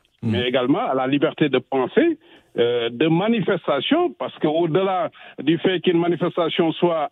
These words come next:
Speaker 2: autorisée ou pas, quand même, il y a au moins des, des, des garde-fous.
Speaker 1: Oui.
Speaker 2: Même quand quelqu'un est dans une manifestation non autorisée ou dans un attroupement, la loi est claire, il faut des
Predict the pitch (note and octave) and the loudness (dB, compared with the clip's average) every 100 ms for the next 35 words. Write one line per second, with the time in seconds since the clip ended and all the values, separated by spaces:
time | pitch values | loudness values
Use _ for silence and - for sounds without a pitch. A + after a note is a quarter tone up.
0 | - G3 F#3 F3+ D3 D#4+ D#4+ D4 - D4 | -6 0 2 2 2 0 0 -2 -2 -2
1 | E4+ - - - C#3 D#3+ D4+ F#3 D3+ A#3 | -2 -8 -20 -4 0 2 2 0 0 -2
2 | D4+ _ C#3+ C#3+ D3 F#3+ D4+ E3+ C3+ B2+ | -6 _ 0 2 2 0 -2 0 0 0
3 | B2 C3+ B2+ C3+ C3+ F3 F#3 F#3 F3+ - | 0 0 0 0 0 0 2 2 2 2
4 | F#4+ F4+ - A#2 A2 E3+ C4+ - B3 F#3+ | 2 0 -4 -10 -6 -2 -2 -2 -2 0
5 | A3 F#3+ G#3+ F3+ E3+ E3+ F3 D3+ E3 D#3+ | 0 2 0 0 0 0 0 2 2 2
6 | F3+ F3 F3+ - D#3 E3+ D#3 D#3+ D#3+ D#3 | 0 -2 -2 -2 -2 0 0 0 0 0
7 | E3+ A#3 F#3 D3 D3 D3 C#3+ C#3 D#3+ D3+ | 0 0 0 -2 0 0 0 0 0 0
8 | D#4 F#4 - _ _ B2 C#3 C#3+ G3+ G#3+ | 0 0 -6 _ _ -4 -2 0 0 -2
9 | - A#3 A3 D#3+ F#3 E3+ | -2 0 0 -2 0 0